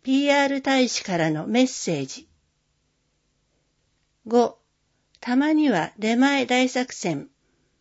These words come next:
市内飲食店を応援しませんか？六、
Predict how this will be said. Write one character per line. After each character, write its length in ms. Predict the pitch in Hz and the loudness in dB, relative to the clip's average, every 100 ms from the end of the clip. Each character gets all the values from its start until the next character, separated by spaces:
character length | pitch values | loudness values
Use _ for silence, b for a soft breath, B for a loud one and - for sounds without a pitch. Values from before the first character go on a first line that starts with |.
| _ _ | _ _
市 240 | - 320 | -2 2
内 340 | 302 226 170 - | 2 2 -2 -2
飲 180 | 254 285 | 0 0
食 280 | 277 294 - | 0 -4 -4
店 340 | - 196 165 | -4 0 0
を 200 | 156 156 _ - | 0 -4 _ -2
応 240 | 240 262 | 2 4
援 180 | 254 254 | 4 2
し 160 | - | -2
ま 140 | 240 240 | -6 -6
せ 180 | 247 214 | -6 -6
ん 80 | |
か？ 300 | 165 156 190 _ _ _ _ _ _ _ _ _ _ _ _ _ _ _ 220 | -6 -8 -10 _ _ _ _ _ _ _ _ _ _ _ _ _ _ _ -4
六、 520 | 214 214 240 214 | -4 0 0 0